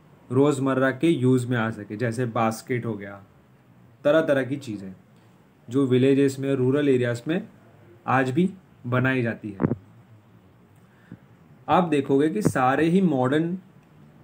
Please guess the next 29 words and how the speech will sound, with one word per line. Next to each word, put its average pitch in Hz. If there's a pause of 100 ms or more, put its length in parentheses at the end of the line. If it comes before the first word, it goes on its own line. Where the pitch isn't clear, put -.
edible 156 (240)
Parthenocarpic 143
bananas 120
जो 113
है, - (1040)
जी, 117 (200)
पार्थेनोकार्पिक 139
का 147
अर्थ 127
होता 117
है 175 (800)
ऐसे 135
fruits 151 (160)
जिनमें 143
seeds 160
नहीं 131
होते। 101 (480)
अब 120
आप 147
देखोगे 135
banana 131
और 147
figs 131
ऐसे, 127 (260)
ऐसे 117
fruits 120
हैं 196 (240)
जहाँ 127
पर 226